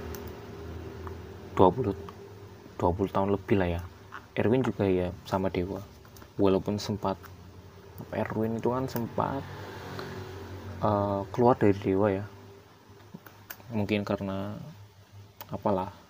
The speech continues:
sama Dewa. Nggak terlalu paham juga. Tapi kan karya-karya yang dibuatnya juga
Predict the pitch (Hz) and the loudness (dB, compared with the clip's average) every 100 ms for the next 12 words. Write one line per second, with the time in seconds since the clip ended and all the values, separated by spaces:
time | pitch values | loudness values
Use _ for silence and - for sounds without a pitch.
0 | - 98 95 101 135 123 147 - - - | -10 -8 -6 -8 -8 -8 -12 -16 -20 -20
1 | - - - - 98 92 98 95 98 104 | -20 -20 -20 -10 -2 0 2 0 0 -2
2 | - 101 98 95 - 101 - - - - | 2 4 4 0 -2 -2 -2 -14 -20 -20
3 | - - - - - - - - - - | -20 -18 -18 -18 -18 -16 -12 -4 -2 0
4 | 135 - 113 117 - 110 110 107 107 107 | 0 2 4 4 4 6 8 6 4 2
5 | 101 98 92 127 - 82 90 | 2 2 4 0 -4 -4 -4